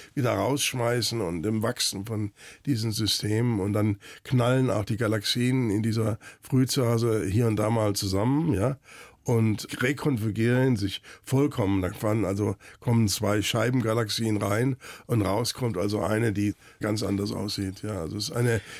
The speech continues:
sehr aufregende Zeit des Universums und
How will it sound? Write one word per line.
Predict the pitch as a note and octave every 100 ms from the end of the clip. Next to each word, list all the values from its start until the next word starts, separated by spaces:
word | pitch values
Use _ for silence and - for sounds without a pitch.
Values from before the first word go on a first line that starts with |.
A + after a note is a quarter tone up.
| -
sehr | - B2+ B2+
aufregende | D3 F3 - B2 B2 A#2 G#2
Zeit | G2 C#3 E3 F#3+
des | E3 F#2+
Universums | G#2 G2 F#2+ F#2 G2 B2 D3 - - - - -
und | A#2 A2+ A2+